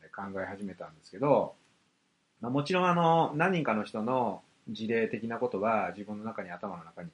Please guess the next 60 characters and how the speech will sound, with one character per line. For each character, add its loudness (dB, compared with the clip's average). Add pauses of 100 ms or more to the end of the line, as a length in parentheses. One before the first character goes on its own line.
(320)
あ -12
り -8
ま -6
す -14
し -18
ね。 -8 (580)
ま -4
あ、 -6
そ 0
れ 2
を 2
あ 2
の、 0
こ 2
う 4
思 2
い 0
出 0
し -10
て -4
書 -16
き -20
起 -2
こ -6
す -16
と -8
い -14
う -18 (560)
手 0
も -4
あ -4
っ -12
た -6
ん -10
で -20
す -20
け -20
ど、 -10 (560)
ま -6
あ、 -6
せ -4
っ -12
か -2
く 2
出 2
す -2
ん 0
だ -2
か -10
ら、 -4 (200)
も 0
う 2
一 -2 (120)
回 2 (220)
そ -6
の -2
人 -4
た -8
ち -18 (420)
と -14